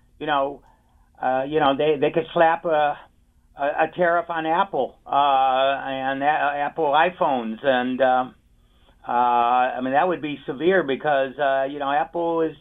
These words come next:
got a good market in China, but it's not all dominating, and, uh, you know, s-, sometimes ten percent, fifteen percent tariff could really shift.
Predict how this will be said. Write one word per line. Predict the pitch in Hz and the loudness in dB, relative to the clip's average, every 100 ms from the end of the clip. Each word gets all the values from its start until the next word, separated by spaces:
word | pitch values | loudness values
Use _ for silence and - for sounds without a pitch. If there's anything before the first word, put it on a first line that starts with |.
| - | -8
got | 131 170 185 | -2 0 0
a | 160 | -2
good | 143 131 175 | -4 -6 -6
market | 156 175 202 180 | 0 0 0 -4
in | 156 147 | -8 -8
China, | 165 151 165 | -6 -4 -4
but | 160 139 | -2 -4
it's | 135 - | -4 -6
not | 151 156 147 | -2 -2 -2
all | 151 160 147 | -2 -2 0
dominating, | 170 190 202 147 143 143 143 143 - _ _ _ - | -2 0 -4 -4 -4 -4 -6 -8 -14 _ _ _ -6
and, | 143 143 139 139 143 | 0 2 2 0 0
uh, | 139 139 139 | 2 2 -2
you | 139 | -4
know, | 147 139 139 135 - | -2 0 0 -6 -16
s-, | 139 139 135 | -16 -16 -10
sometimes | 156 147 170 151 143 | -12 -10 -10 -10 -6
ten | 160 160 | -6 -4
percent, | 160 156 160 156 | -8 -6 -6 -6
fifteen | 160 160 | -8 -10
percent | 156 156 160 156 - _ _ _ _ - | -10 -8 -8 -8 -14 _ _ _ _ -4
tariff | 180 180 151 - | -2 0 -2 -6
could | - 151 | -14 -12
really | 123 131 151 151 139 - | -10 -10 -8 -10 -12 -10
shift. | 196 185 | -6 -6